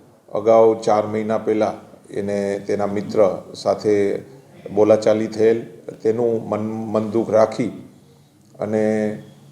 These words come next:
અ, ચેતન અને સન્ની દ્વારા, અ, તેનું ગળું દબાવી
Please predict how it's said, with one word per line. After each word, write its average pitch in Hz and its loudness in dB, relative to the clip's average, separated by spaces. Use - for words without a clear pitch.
અ, 98 -4
ચેતન 127 4
અને 110 -6
સન્ની 113 -2
દ્વારા, 107 2
અ, 90 -12
તેનું 101 -2
ગળું 104 4
દબાવી 107 6